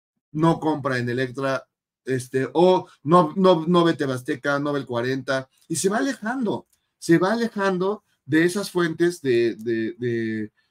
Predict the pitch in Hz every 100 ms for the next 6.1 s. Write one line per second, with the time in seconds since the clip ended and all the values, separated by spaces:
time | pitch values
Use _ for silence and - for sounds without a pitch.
0 | _ _ _ _ - 170 208 - 202 165
1 | - 165 160 170 - 175 175 165 156 151
2 | 151 160 170 _ _ _ _ _ - -
3 | 175 202 220 190 190 226 - 143 113 -
4 | - 180 190 170 185 185 196 208 190 185
5 | 175 196 175 165 180 175 - 143 131 123
6 | 127